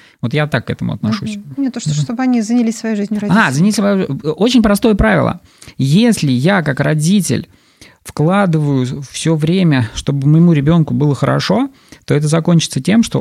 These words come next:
Speaker 1: он будет делать всё то же самое со своим, ну,
Speaker 2: Мгм.
Speaker 1: ребёнком, он скопирует, и ему тоже всю жизнь будет нехорошо, но он будет стараться там чё-то, чтобы это началось тогда.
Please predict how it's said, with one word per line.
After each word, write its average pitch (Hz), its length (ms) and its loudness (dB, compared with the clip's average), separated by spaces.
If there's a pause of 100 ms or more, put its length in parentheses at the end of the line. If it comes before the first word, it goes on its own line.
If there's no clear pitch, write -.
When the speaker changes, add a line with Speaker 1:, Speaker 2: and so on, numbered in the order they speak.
Speaker 1:
он 165 220 4
будет 135 280 0
делать 185 320 0
всё - 140 -6
то 143 140 -2
же 135 100 -4
самое 160 420 2
со 127 300 -6
своим, 147 520 0
ну, 156 120 4
Speaker 2:
Мгм. 139 100 0
Speaker 1:
ребёнком, 190 380 0
он 156 160 2
скопирует, 160 680 -2
и 151 60 -2
ему 175 220 4
тоже 175 260 0
всю 156 160 -4
жизнь 165 160 2
будет 147 200 0
нехорошо, 170 460 -2
но 285 80 2
он 160 120 2
будет 160 120 0
стараться 196 420 -2
там 139 180 -2
чё-то, 165 260 -4
чтобы 147 260 -4
это 160 140 -6
началось 151 440 -2
тогда. 156 300 -2